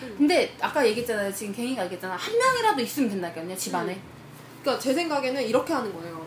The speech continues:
Speaker 1: 뭐 예를 들어서 상견례가 있다. 그러면 쌍둥이 발자국 같이 나가셔서 "우리 집안 되게 보통 아닌 사람이 있다. 이걸
Speaker 2: 음.
Speaker 1: 보여주세요."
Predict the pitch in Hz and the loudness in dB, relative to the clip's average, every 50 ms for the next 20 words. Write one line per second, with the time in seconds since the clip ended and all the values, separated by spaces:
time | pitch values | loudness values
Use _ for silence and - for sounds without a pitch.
0 | - - 208 220 226 208 208 226 240 269 - 247 220 214 214 214 214 220 - 392 | -12 -10 -6 -4 0 4 4 4 4 4 0 -2 -2 -2 -4 -4 -6 -6 -4 -2
1 | 453 480 539 523 440 381 - 196 - - - - 185 180 196 214 202 185 170 170 | 2 2 2 2 2 0 -2 -4 -6 -8 -10 -8 -8 -6 -4 -4 -4 -6 -6 -8
2 | - - 240 247 247 240 294 311 269 190 160 - - - - - - - - - | -12 -10 -6 -6 -4 -4 -2 -2 -2 -2 -4 -6 -14 -18 -18 -18 -18 -18 -18 -8
3 | - 339 381 427 466 480 415 - 254 220 247 247 240 - - - - - - 180 | -2 0 0 2 4 2 2 2 0 -4 -4 -4 -6 -6 -10 -10 -8 -8 -6 -6
4 | 185 185 196 196 202 202 262 320 294 226 185 175 - - - - - - - - | -4 -6 -6 -6 -6 -4 -2 0 0 0 0 -4 -8 -12 -18 -20 -20 -20 -20 -20
5 | - - - - - 247 240 311 302 - - 226 220 254 254 254 262 262 247 233 | -20 -18 -14 -12 -10 -4 0 0 0 0 -2 -4 -2 0 0 2 0 0 -2 -4
6 | 220 202 - - 220 - - 339 247 180 196 202 226 277 330 330 320 240 180 - | -8 -10 -10 -12 -10 -6 -4 -2 -2 -2 -2 -2 -4 -2 -4 -4 -4 -6 -8 -10
7 | - - 202 202 214 233 233 202 202 208 202 202 247 247 233 185 - - - 190 | -10 -8 -8 -6 -4 -4 -2 -2 -2 -2 -2 -2 -2 -2 -2 -2 -6 -8 -10 -10